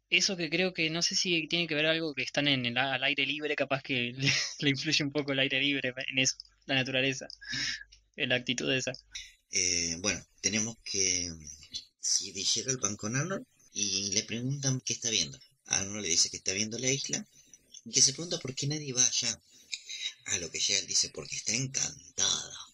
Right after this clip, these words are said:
Speaker 2: Medio que ya saben lo que se viene, y es que Gerald contando, eh, la leyenda de, de esta isla embrujada.
Speaker 1: Así es. Este, antes de que, de escuchar la leyenda,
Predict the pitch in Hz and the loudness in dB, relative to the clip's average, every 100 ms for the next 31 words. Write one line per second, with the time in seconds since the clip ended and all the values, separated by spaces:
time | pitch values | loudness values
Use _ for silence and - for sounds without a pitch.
0 | _ _ - _ 101 101 90 85 101 92 | _ _ -20 _ -4 -2 0 0 0 -2
1 | 87 85 - 76 82 104 110 - - _ | -4 0 0 0 2 0 0 -12 -20 _
2 | - - - - - 78 82 82 - 78 | -4 -4 -2 0 2 2 -2 -6 -6 -8
3 | - 71 80 85 85 - - - - - | 0 0 0 -6 -8 -8 -6 -6 -10 -6
4 | 82 69 67 - - - 82 85 87 90 | -6 -2 -2 -2 2 4 2 -4 -4 -2
5 | 82 - - - - - - - - - | -2 -4 -6 -6 -6 -4 -4 -2 -2 0
6 | - - - - - 135 - - _ - | -2 -4 -8 -8 -4 -4 -6 -14 _ -20
7 | - 143 135 - 131 127 - - _ - | -4 -2 0 2 2 4 0 -2 _ -4
8 | 135 - 135 135 135 135 131 139 - - | -4 -2 0 2 0 -2 -4 -6 -10 -4
9 | 175 196 208 190 160 139 131 127 123 131 | 0 2 2 2 4 4 4 2 -2 0
10 | 147 147 143 131 135 151 175 | 2 2 2 2 0 0 -4